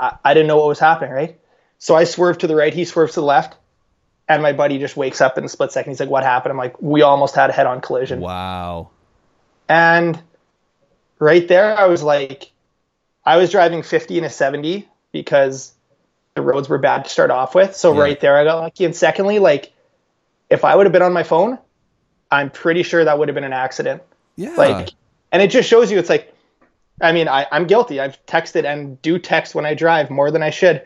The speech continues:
Speaker 1: And it, you can think you're in the good. It's three in the morning. There's no traffic,
Speaker 2: Yeah.
Speaker 1: and you're driving on the interstate, and it's all the same direction, right? It's like,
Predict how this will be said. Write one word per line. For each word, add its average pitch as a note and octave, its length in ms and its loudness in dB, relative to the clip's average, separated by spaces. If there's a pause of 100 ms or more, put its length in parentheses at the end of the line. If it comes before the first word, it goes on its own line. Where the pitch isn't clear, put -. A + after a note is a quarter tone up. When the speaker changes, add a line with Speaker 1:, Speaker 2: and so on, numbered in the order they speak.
(240)
Speaker 1:
And C#3+ 440 0 (960)
it, - 320 -2 (600)
you D#3+ 340 -4
can G3+ 140 2
think G3+ 260 -2
you're F#3 100 4
in F3 80 4
the E3+ 80 2
good. F#3+ 200 2
It's - 160 -6
three G#3 240 0
in A3+ 40 2
the G#3 60 2
morning. E3 300 2
There's D3 160 -2
no F3 160 4
traffic, D#3 520 0
Speaker 2:
Yeah. - 280 -14
Speaker 1:
and D#3+ 100 -2
you're D3 80 -2
driving D#3+ 360 2
on F#3 100 2
the E3+ 60 -6
interstate, E3+ 340 -2
and D3+ 80 -8
it's C#3 100 -12
all D#3+ 180 4
the F3 80 2
same D3 220 -2
direction, D3 380 -2
right? E3 260 -8 (480)
It's D#3+ 100 -16
like, - 280 -8